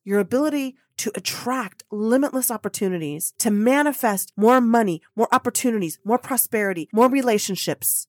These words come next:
is in the subconscious thoughts of your reality? And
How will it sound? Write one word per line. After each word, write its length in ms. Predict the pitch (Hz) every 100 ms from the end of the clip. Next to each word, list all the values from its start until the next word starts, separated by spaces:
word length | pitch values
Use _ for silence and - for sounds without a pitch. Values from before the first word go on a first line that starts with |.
| -
is 200 | 240 -
in 140 | 285
the 80 | 285
subconscious 720 | - 247 220 - 214 202 196
thoughts 460 | - 302 277 - -
of 240 | - 320 320 _ -
your 400 | 208 220 220 214 _
reality? 600 | 214 254 359 381 - _ _
And 200 | - 240